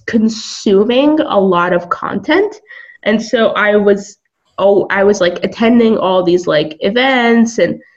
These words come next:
and working on all these, sketching out all these random business ideas I had, and, like, doing all these, like, random little things that didn't actually help me make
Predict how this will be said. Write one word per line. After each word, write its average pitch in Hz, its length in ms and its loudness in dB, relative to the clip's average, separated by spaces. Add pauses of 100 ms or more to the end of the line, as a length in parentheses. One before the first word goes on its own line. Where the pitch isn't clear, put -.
(140)
and 202 220 0
working 214 360 0
on 190 80 2
all 180 200 2
these, - 120 -4
sketching 190 400 -2
out 180 160 0
all 185 100 2
these 185 220 0
random 185 380 0
business 202 380 0
ideas 180 400 0
I 185 180 0
had, 170 500 -2
and, 185 140 -2
like, 170 140 -2 (320)
doing 277 300 2
all 302 140 2
these, 285 140 2
like, 220 160 0
random 190 460 2
little 190 320 0
things 302 280 2
that 190 140 0
didn't 196 260 2
actually 180 340 -2
help 175 200 -4
me 190 100 0
make 165 280 -4